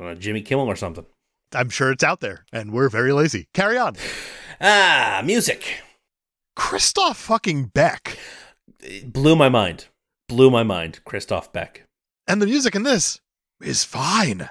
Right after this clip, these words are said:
Speaker 2: Again.
Speaker 1: It's, it's all right. The actual needle drops are phenomenal, though.
Speaker 2: <laughs> Oh,
Speaker 1: Little
Speaker 2: God, the
Speaker 1: Eiffel
Speaker 2: needle
Speaker 1: sixty-five.
Speaker 2: drop on that song is
Speaker 1: Some
Speaker 2: so
Speaker 1: Smash
Speaker 2: good.
Speaker 1: Mouth. I mean,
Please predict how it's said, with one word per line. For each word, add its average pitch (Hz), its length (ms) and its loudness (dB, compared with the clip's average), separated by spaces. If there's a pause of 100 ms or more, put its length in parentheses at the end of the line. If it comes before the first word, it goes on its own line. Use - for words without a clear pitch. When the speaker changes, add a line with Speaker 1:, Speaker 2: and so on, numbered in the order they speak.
(120)
Speaker 2:
Again. 147 400 2
Speaker 1:
It's, - 160 -8 (360)
it's - 80 -10
all 90 160 0
right. 156 400 0 (320)
The 117 540 0 (320)
actual 131 360 0
needle 123 320 0
drops 101 400 -2
are 90 320 -6
phenomenal, 92 760 -4
though. 95 400 -4
Speaker 2:
<laughs> - 80 -8
Oh, 175 40 4
Speaker 1:
Little 120 280 2
Speaker 2:
God, 135 240 0
the 107 40 6 (140)
Speaker 1:
Eiffel 139 140 0
Speaker 2:
needle 151 180 2
Speaker 1:
sixty-five. 131 1160 4
Speaker 2:
drop - 140 -2
on 175 260 -2
that 175 360 -2
song 156 520 0
is 196 280 -4
Speaker 1:
Some 202 160 -2
Speaker 2:
so 185 300 2
Speaker 1:
Smash 139 280 4
Speaker 2:
good. 208 160 4
Speaker 1:
Mouth. 139 600 0 (440)
I 117 100 -4
mean, 110 460 -2